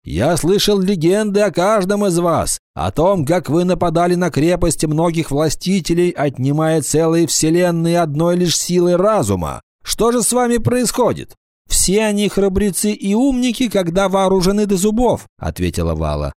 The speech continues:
"Но мне кажется, они еще не оправились от потрясения после того, как наш папочка с неимоверной легкостью прибрал их к рукам и лишил привычных механизмов. Без них они перестали быть этими властителями.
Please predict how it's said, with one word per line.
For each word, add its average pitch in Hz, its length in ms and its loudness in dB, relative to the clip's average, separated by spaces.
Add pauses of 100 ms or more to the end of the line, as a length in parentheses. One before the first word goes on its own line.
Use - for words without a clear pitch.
(240)
"Но 135 140 0
мне 202 240 0
кажется, 208 580 0
они 202 360 0
еще 208 240 0
не 208 140 0
оправились 208 640 2
от 208 180 0
потрясения 202 800 0
после 123 360 -2
того, 139 300 0
как 147 200 -2
наш 147 240 -2
папочка 214 560 0
с - 120 -4
неимоверной 180 640 0
легкостью 190 720 0
прибрал 190 500 2
их 185 160 0
к - 80 -12
рукам 202 500 0
и 175 120 0
лишил 196 400 2
привычных 202 600 0
механизмов. 202 680 -2 (240)
Без 190 240 0
них 226 260 0
они 220 240 0
перестали 226 680 0
быть 104 260 -2
этими 110 280 -2
властителями. 113 880 0